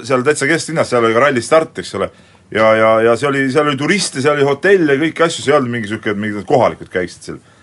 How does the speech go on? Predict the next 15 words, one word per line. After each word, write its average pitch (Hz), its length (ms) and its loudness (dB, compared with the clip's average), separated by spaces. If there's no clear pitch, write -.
Välismaalasi 147 560 2
oli 143 160 0
päris - 200 0
palju 170 280 4
seal 110 160 -2
jutu, 117 320 -2
noh, 117 160 -10
kõne 120 200 2
järgi 98 240 0
oli 98 100 -6
kuulda 95 240 0
ingliskeelset 95 380 -8
juttu 117 240 -8
päris 101 160 -10
palju. 135 260 -2